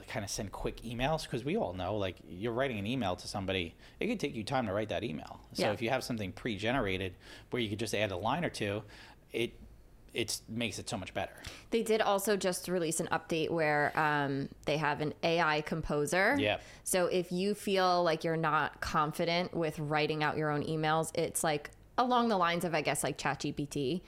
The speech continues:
Speaker 1: Mm-hmm.
Speaker 2: kind of thing, where it will build an email for you, where you'll probably have to change a few things and, like,
Speaker 1: Yeah.
Speaker 2: finesse it. But that's also incredibly helpful for, you know, people who don't necessarily how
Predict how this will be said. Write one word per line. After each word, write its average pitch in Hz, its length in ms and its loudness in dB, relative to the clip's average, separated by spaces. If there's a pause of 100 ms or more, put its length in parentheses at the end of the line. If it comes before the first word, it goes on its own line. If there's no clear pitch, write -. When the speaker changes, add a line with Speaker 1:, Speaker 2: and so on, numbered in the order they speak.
(160)
Speaker 1:
Mm-hmm. 110 320 -2 (160)
Speaker 2:
kind 190 180 0
of 180 100 -4
thing, 190 220 2
where 175 160 4
it - 140 2
will 160 180 2
build 160 360 0
an - 120 -4
email 160 300 2
for 202 320 2
you, 202 180 4
where 202 140 2
you'll 285 160 2
probably 330 240 2
have 220 140 2
to 180 100 -2
change 170 300 0
a 170 40 -2
few 180 220 0
things 170 460 0
and, 156 100 0
like, 139 400 0 (420)
Speaker 1:
Yeah. 120 200 2
Speaker 2:
finesse 175 340 2
it. 220 320 2
But 170 420 6 (180)
that's 175 360 0
also 160 240 2
incredibly 165 380 0
helpful 165 340 0
for, 147 320 0
you 156 140 -2
know, 139 240 0
people 147 500 0
who 160 300 0 (100)
don't - 180 0
necessarily 151 500 2
how 156 260 0